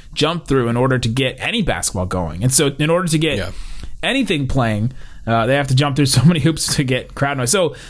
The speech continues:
Speaker 1: I'm, I'm for the crowd noise if it's, if it's tasteful, I guess, right? <laughs> Like
Speaker 2: I d-, I do think that people are underestimating the weirdness that
Speaker 1: Yes.
Speaker 2: it's going to be seeing this in action.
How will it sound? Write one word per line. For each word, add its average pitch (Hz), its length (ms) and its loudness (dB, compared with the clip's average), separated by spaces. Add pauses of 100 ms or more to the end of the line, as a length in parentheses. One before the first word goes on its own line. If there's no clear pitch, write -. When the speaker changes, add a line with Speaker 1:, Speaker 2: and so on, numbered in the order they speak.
(140)
Speaker 1:
I'm, 180 240 -4 (100)
I'm 175 120 0
for 220 260 2
the 220 80 2
crowd 185 320 -2
noise 160 240 2
if 151 160 0
it's, 135 240 -2
if 131 140 4
it's - 160 0
tasteful, 120 500 0
I 82 80 -4
guess, - 400 -8
right? 127 240 0
<laughs> - 20 -2
Like - 160 -2 (920)
Speaker 2:
I 185 140 -4
d-, 196 120 -8
I 160 140 -4
do 208 260 -2
think 175 440 -2
that 131 440 -2 (540)
people 151 320 0
are 131 280 0
underestimating 113 1300 0
the 113 200 -2
weirdness 104 840 -2 (180)
that 110 200 -2
Speaker 1:
Yes. 101 120 -2
Speaker 2:
it's - 80 -6
going 101 320 -4
to 104 100 -4
be 98 240 -6
seeing 80 320 -8
this - 180 -12 (100)
in 101 140 -10
action. - 380 -12